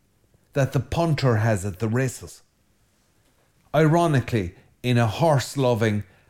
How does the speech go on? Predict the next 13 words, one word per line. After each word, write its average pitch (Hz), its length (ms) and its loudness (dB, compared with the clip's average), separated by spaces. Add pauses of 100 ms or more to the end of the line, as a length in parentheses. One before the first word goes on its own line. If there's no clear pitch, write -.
and 110 340 0
race-loving 113 1000 0 (1400)
and 110 320 -6
gambling 101 640 -2
nation, 104 420 -8 (1300)
we 139 140 4
have 123 140 0
lost 160 600 -4
the 139 180 -2
heady 156 760 -4
sense - 720 -8 (380)
of 101 360 -4
danger 127 640 0